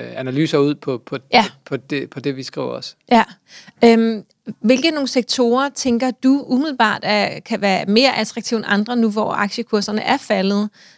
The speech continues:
Speaker 2: Øhm, og hvad skal vi helt holde os fra? Kan du give os nogle do's and don'ts?
Speaker 1: Ja, altså, det, vi, dem, dem, de, de sektorer, vi godt kan lide, er... Vi, vi twister en lille smule til den defensive side. Vi har sundhed på overvægt, og vi har stabilt forbrug på overvægt. Det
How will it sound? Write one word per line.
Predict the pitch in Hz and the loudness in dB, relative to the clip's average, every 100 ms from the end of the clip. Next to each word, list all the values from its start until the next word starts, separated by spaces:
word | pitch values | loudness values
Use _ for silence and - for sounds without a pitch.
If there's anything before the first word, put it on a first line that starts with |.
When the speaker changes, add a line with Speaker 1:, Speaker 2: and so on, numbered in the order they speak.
| _ - | _ 0
Speaker 2:
Øhm, | 208 202 202 | 2 2 2
og | |
hvad | 202 226 | 2 2
skal | - | 0
vi | 233 | 0
helt | 220 233 | 0 -2
holde | 214 208 233 | 0 0 0
os | - | -2
fra? | 220 - | -4 -4
Kan | - 214 | -4 -4
du | |
give | 202 240 | 0 0
os | 240 240 | 0 -2
nogle | 226 226 214 240 | -2 -2 -2 0
do's | 226 226 | 0 0
and | 220 214 | -2 0
don'ts? | 208 233 - - _ _ | 0 0 -4 -8 _ _
Speaker 1:
Ja, | - 113 | -2 0
altså, | 147 151 147 - | 0 -2 -2 -2
det, | - | -2
vi, | - 151 156 147 160 - _ - | -4 -8 -8 -8 -14 -20 _ 0
dem, | 190 202 | 0 2
dem, | 208 220 208 - - | 2 2 -2 -8 -6
de, | 220 | -6
de | 214 202 | -4 -4
sektorer, | 214 - 202 | -4 0 0
vi | 185 | 2
godt | 180 185 | -2 -2
kan | 156 | -4
lide, | 156 139 | -4 -4
er... | 139 135 127 120 123 | -2 -2 -2 -4 -6
Vi, | 160 190 | -6 -4
vi | 185 190 - _ _ | -2 -4 -4 _ _
twister | - 208 202 202 | 2 2 2 -2
en | 175 | -2
lille | 196 | -4
smule | 196 175 190 | -2 -2 -2
til | - 139 | -4 -6
den | 135 | -2
defensive | 190 202 165 160 | -2 -2 -6 -6
side. | - 170 170 | -2 -2 -2
Vi | |
har | 156 143 127 | -2 -2 -4
sundhed | - 190 202 | -6 -4 -4
på | 190 170 | -6 -6
overvægt, | 180 185 170 - - | -8 -8 -12 -10 -6
og | 151 | -6
vi | 151 | -4
har | 143 | -8
stabilt | - 156 165 | -6 -4 -4
forbrug | - - 147 | -6 -8 -8
på | - | -8
overvægt. | 120 131 | -10 -6
Det | - | 0